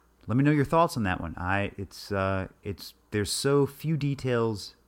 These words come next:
It's a hard one to close the book on. Now, this next case is really, really strange.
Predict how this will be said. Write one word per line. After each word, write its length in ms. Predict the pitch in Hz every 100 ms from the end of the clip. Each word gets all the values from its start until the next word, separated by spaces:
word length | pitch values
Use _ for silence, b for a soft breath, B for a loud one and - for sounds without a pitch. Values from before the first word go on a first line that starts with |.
| _ _ -
It's 160 | 101 104
a 60 |
hard 420 | - - 123 127
one 240 | 117 113 110
to 460 | - 107 107 98
close 300 | - 110 104
the 60 | 92
book 300 | 85 117 -
on. 220 | 82 73 - - - _ _ _ _ _ _ _ _ 127
Now, 340 | 143 147 143
this 260 | 117 143 -
next 300 | 165 - -
case 500 | 202 226 214 - - _ _
is 180 | 110 95
really, 400 | 101 113 135 135
really 220 | 127 131
strange. 760 | 120 127 127 117 101 85 -